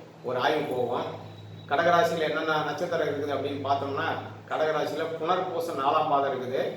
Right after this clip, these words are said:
பூசம் ஒண்ணு, ரெண்டு, மூணு, நாலு பாதம் இருக்குது, ஆஹ், ஆயில்யம் ஒண்ணு, ரெண்டு, மூணு, நாலு பாதம், ஆக மொத்தம் ஒன்பது பாதம். இப்ப இதனுடைய காம்பினேஷன் என்ன பார்த்தீங்கன்னாக்கா, குரு, சனி, புதன், இது மூணு பேர்த்தோட காம்பினேஷன் இருக்குன்னு வச்சுங்களேன்.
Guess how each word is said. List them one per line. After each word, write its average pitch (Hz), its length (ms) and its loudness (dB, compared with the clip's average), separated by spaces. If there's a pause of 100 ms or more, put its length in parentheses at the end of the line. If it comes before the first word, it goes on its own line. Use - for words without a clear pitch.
(800)
பூசம் 208 460 4
ஒண்ணு, 175 220 2
ரெண்டு, 170 220 2
மூணு, 160 220 2
நாலு 147 280 4
பாதம் 147 320 2
இருக்குது, 123 300 0 (1200)
ஆஹ், 151 180 4
ஆயில்யம் 196 480 10
ஒண்ணு, 175 180 4
ரெண்டு, 165 200 0
மூணு, 160 220 0
நாலு 139 260 4
பாதம், 131 380 0
ஆக 139 140 -2
மொத்தம் 156 280 -2
ஒன்பது 165 280 4
பாதம். 143 400 4 (320)
இப்ப 160 180 -4
இதனுடைய 165 360 2
காம்பினேஷன் 185 500 2
என்ன 170 180 0
பார்த்தீங்கன்னாக்கா, 156 680 2 (640)
குரு, 175 260 4 (560)
சனி, 160 440 0 (400)
புதன், 165 320 6 (300)
இது 135 160 -4
மூணு 180 240 2
பேர்த்தோட 165 420 2
காம்பினேஷன் 160 460 -2
இருக்குன்னு 131 300 -4
வச்சுங்களேன். 120 440 -2